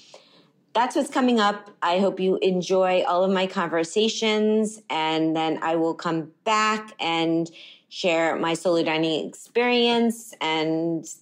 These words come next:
a lot of details also about where else I ate in Dublin, because as you know, I like to hop around when I'm traveling.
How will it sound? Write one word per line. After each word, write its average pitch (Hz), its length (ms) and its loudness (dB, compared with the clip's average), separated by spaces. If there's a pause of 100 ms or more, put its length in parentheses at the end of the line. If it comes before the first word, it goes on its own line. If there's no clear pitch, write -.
(240)
a 160 60 0
lot 165 280 0
of 165 80 -2
details 180 760 0
also 185 360 -2
about 190 280 0
where 185 200 0
else 185 320 -2
I 151 240 0
ate 151 340 0 (540)
in 147 600 0
Dublin, 135 640 0
because 135 460 -4
as 143 240 -2
you 175 120 0
know, 160 400 0 (120)
I 156 60 -6
like 135 320 -2
to 143 320 -4
hop 139 300 -8
around 127 580 -2
when 131 180 -6
I'm 135 140 -2
traveling. - 480 -4